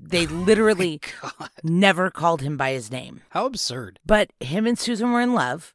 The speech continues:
Speaker 1: and they were wild and young. And even in Lou's own words, he said they had kind of a wild start. They were living in Huntington Beach, which is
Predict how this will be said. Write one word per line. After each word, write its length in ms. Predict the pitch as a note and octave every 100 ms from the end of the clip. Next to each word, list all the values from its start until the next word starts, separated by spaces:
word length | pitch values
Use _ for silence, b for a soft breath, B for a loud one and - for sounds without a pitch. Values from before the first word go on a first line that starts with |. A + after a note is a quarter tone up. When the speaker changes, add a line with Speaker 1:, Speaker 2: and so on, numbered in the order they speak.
| -
Speaker 1:
and 440 | F#3 F3 E3 D3+ -
they 140 | E3
were 100 | G3+
wild 480 | A#3+ F3 C#3 D#3 D#3+
and 160 | E3 D3
young. 380 | C3+ C3+ C#3+ D3+
And 180 | C3+ B2
even 280 | G#3+ G#3+ A3
in 220 | F#3+ E3
Lou's 300 | E3 F3+ F3+
own 400 | F3+ E3 F3 D#3+
words, 580 | C3 D#3+ F3 C3 C3+ -
he 140 | C3+ E3+
said 260 | - E3+
they 160 | F#3+ F3
had 260 | B2+ D#3+ -
kind 260 | D3 D#3+
of 120 | F3
a 320 | D#3+ D#3 D#3+ C#3+
wild 560 | E3 D#3+ E3+ D#3+ D3
start. 600 | - - E3+ C3+ A#2 - -
They 100 | E3
were 140 | D3
living 420 | D3+ E3+ E3+ F3
in 200 | D#3 D3+
Huntington 440 | B2 D3 D#3+ F3 G3+
Beach, 320 | D#3+ E3 -
which 200 | D#3 C3
is 280 | D3+ C3